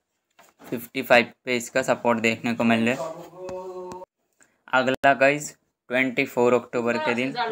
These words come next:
स्टॉक डाउन जाने का चांस थोड़ा सा कम है, क्योंकि ब्रेकडाउन दिया है,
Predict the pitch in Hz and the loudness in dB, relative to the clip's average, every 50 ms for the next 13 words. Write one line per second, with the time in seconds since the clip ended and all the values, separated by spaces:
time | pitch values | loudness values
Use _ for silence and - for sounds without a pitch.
0 | - - - - - 139 135 131 117 113 117 117 117 120 123 120 127 123 127 123 | -6 -6 -6 2 6 6 6 8 6 6 6 6 4 4 4 6 6 6 6 4
1 | 113 135 127 131 - 127 123 123 - - - 117 113 113 113 113 131 120 - 123 | 0 0 0 2 2 2 2 0 -4 -6 -4 0 0 0 2 2 0 0 2 0
2 | 123 131 139 139 131 - 127 127 120 120 - 139 120 117 113 110 110 95 - 123 | 0 0 -2 -4 -4 -4 -6 -6 -6 -6 -4 -4 -2 0 0 0 0 0 2 2
3 | 120 123 120 113 120 120 120 127 139 151 151 | 2 2 4 4 6 6 6 6 2 -2 -2